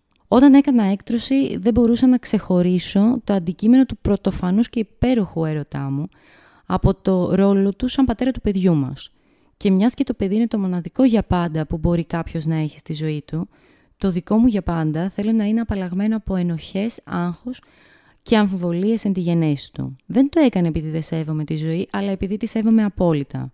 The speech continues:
Ως παιδαγωγός που έχει δει και συνεχίζει να βλέπει και να εργάζεται μέσα σε οικογένειες, ως παιδί που μεγάλωσε σε μια οικογένεια και ως γυναίκα που θέλει να δημιουργήσει άλλη μια,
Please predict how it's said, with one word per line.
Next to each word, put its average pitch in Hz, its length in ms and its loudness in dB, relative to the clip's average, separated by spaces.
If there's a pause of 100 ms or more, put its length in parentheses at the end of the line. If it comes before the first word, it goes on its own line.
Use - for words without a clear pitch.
Ως 208 160 0
παιδαγωγός 220 540 0
που - 100 -2
έχει 226 240 -2
δει 180 200 -4
και 233 100 -2
συνεχίζει 202 600 0
να 165 160 0
βλέπει 151 420 -8
και - 100 -6
να 170 100 0
εργάζεται 170 500 -4
μέσα 165 220 -2
σε - 80 -10
οικογένειες, 147 760 -4 (500)
ως - 220 -2
παιδί 226 320 0
που 214 240 0
μεγάλωσε 196 540 0
σε - 120 -8
μια 156 180 -4
οικογένεια 156 480 -4
και 202 120 -8
ως 208 80 -4
γυναίκα 202 400 -2
που - 140 -8
θέλει 208 220 -4
να 175 120 0
δημιουργήσει 156 540 -4
άλλη 147 160 -4
μια, 147 340 -2